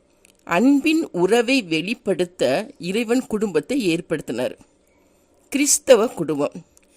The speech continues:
இந்த கிறிஸ்தவ குடும்பத்துல காணப்பட வேண்டிய பண்புகள்லாம் என்னதுன்னா,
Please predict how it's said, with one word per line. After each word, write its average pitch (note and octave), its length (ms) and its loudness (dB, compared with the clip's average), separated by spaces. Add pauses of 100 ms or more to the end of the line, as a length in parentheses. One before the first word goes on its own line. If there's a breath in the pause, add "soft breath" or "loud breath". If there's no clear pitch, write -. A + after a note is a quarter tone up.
(280 soft breath)
இந்த F#3+ 140 -2
கிறிஸ்தவ D4+ 520 -2
குடும்பத்துல A3 540 -2
காணப்பட G3+ 580 0
வேண்டிய G3+ 400 -2
பண்புகள்லாம் F#3+ 580 0
என்னதுன்னா, C#3+ 420 0